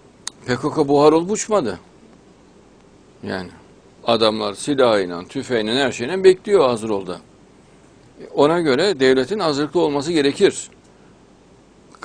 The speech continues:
Ka-, yirmi bin, altmış bin, yetmiş bin Kalaşnikov da olabilir. Daha ağır silahlar da olabilir. Yani değil mi? Yani uçak savarlar, şunlar buna bayağı bir şey de olabilir. Araştırmak,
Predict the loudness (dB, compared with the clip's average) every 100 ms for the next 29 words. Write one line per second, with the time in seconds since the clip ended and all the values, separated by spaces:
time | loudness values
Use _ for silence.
0 | -6 -2 -2 -4 0 2 2 -2 0 0
1 | 0 -4 -6 -4 0 0 -2 -10 -6 -2
2 | 0 0 -2 -4 -4 -2 0 2 2 0
3 | -8 -12 -20 _ _ -20 -20 _ _ 0
4 | 2 4 6 6 4 2 4 4 4 2
5 | 0 -2 0 0 -4 -10 -12 -18 _ _
6 | _ _ _ _ _ _ _ _ _ _
7 | _ _ _ -10 -8 -6 -4 -4 -4 -6
8 | -12 -18 -20 -20 -14 -12 -8 -6 -2 -2
9 | 2 2 4 4 4 0 0 -2 -2 -2
10 | -4 2 4 4 2 -4 -2 0 0 -2
11 | -8 -14 -20 _ _ -20 -20 -6 -2 0
12 | -2 -6 -6 -6